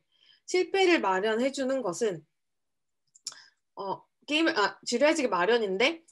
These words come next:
게임을 마스터하지 않는 한 재미있게 할 수 있다고 합니다. 음,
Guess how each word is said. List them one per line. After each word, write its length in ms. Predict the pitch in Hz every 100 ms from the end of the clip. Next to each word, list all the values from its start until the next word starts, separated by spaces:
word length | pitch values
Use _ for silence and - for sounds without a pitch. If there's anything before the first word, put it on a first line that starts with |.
| _ _ _ -
게임을 280 | 277 311
마스터하지 600 | 214 180 - 302 349 330
않는 340 | 277 202 190 226
한 260 | 277 175 - -
재미있게 800 | 208 196 226 196 - 285 339 -
할 180 | 330 330
수 140 | 254
있다고 380 | - 202 190 226
합니다. 500 | 302 262 180 170 - _ _ _ _ _ _ _ _ _ _ _ _ _ _ _ _ _ _ _ _ _ _ _ 202
음, 540 | 196 190 190 185